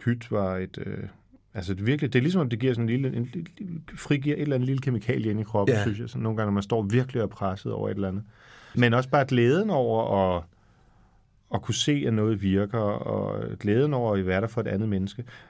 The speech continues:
Speaker 1: Altså, alle sådan nogle ting havde lige pludselig en helt anden rolle i, i mit liv, end, øhm, end, øh, ja,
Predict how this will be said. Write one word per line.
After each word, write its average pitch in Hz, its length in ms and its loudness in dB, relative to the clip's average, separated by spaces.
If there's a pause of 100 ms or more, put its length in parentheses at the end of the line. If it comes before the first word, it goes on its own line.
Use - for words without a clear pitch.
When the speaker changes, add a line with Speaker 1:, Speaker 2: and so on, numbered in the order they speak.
Speaker 1:
Altså, 104 300 2 (260)
alle 139 140 2
sådan 151 120 0
nogle 131 140 2
ting 131 340 -2 (260)
havde 123 280 0
lige 123 180 -2
pludselig 110 340 -2
en 98 120 0
helt 135 240 -2
anden 110 200 0
rolle 107 420 0
i, 101 200 0 (140)
i 104 40 -4
mit 101 220 -2
liv, 104 340 -4
end, 95 280 0
øhm, 87 360 -2 (720)
end, 98 360 -4
øh, 98 480 -8
ja, 90 120 0